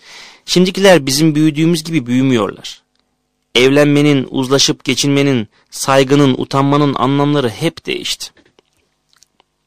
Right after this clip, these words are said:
Dokuz. Hacı kadın çıkmazda arkası bostana bakan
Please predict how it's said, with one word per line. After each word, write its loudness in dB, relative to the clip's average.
Dokuz. -4
Hacı -4
kadın 2
çıkmazda 0
arkası -2
bostana -2
bakan -4